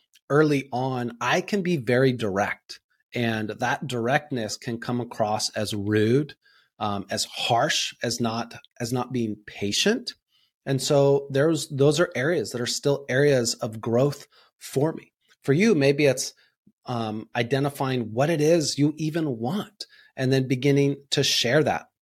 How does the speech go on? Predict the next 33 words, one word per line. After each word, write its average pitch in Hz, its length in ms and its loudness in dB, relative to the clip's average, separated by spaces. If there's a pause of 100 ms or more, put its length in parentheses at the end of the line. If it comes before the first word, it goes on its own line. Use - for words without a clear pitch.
(800)
But - 180 -4
kind 170 160 -2
of 180 80 2
as 170 140 2
a 131 60 0
simple 190 560 -2
action 147 480 -2
step - 560 -2
is 127 200 2
just, 131 360 2 (400)
uh, 110 340 -2
you 139 140 0
know, 117 220 -2 (180)
speak - 320 -2
your 185 80 4
mind, 180 320 -2 (260)
share 147 400 2
what 160 280 0
you're 147 180 0
thinking, 139 680 -4 (300)
and 135 140 2
then 147 160 2
practice 190 800 -4 (340)
reflective 143 880 -2 (140)
listening. 104 640 -6
Give 156 260 2
your 208 160 0
spouse 202 720 -6
space 127 560 -2
to - 120 -12
share 135 340 2
their 135 160 2
thoughts, 117 560 -4